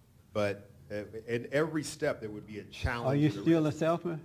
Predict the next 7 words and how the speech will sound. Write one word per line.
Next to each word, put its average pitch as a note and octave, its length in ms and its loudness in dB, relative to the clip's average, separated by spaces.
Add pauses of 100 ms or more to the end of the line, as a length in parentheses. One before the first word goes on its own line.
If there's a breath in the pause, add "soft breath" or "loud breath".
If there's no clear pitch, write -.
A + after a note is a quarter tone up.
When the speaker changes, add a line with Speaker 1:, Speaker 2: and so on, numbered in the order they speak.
(540)
Speaker 1:
I A#2+ 160 -2
am, E3 220 -2 (720)
Speaker 2:
Oh. B2 80 -2
Speaker 1:
yes. - 420 -2 (800)
Uh, G#2+ 320 2 (340)
the, A2 140 0 (240)
the, G#2 100 0